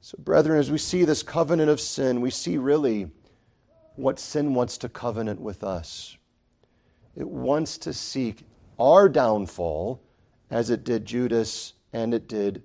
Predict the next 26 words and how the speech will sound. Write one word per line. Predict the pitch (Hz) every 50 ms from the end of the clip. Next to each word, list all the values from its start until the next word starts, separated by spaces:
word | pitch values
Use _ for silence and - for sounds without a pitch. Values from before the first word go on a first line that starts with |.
| _ -
the | 117 107
scribes | 92 - - - - 110 107 101 98 87 92
and | 98 90
Pharisees. | - - 113 110 117 120 117 - - - 98 92 92 90 85 - _ - - - - _ - _
It | - 139
wants | 131 135 147 160 165 165 -
to | - 156
seek | 151 - - - 156 147 -
shame | - - - - 170 180 180 185 185
cast | - - - 151 151 151 143 - -
upon | 156 - - - 135 131 131 131
Christ. | - - - 117 117 101 98 90 85 - - - - - _ _ _ - _ _ - - _ _ _ _ _ _ _ _ _ _
And | 135 123
so | - - - 135
look | 127 127 127 135 160 156 -
upon | - - - - 147 139 135 139
your | 135 131
sins | 117 - - - 143 127 123 120 120 117 110 - - - _ _
in | - 120 117 120 127
this | 143 180 170 - - -
light, | - 117 101 95 90 87 - - - - - - - _ _ _ _ _ _ _ _ _ _
that | - 127 131 -
you | - 123 151 185
may | 185 160 143 135 127
then | 113 120 117 110 110
see | 104 - - - 139 135 127 120 110 98 95 92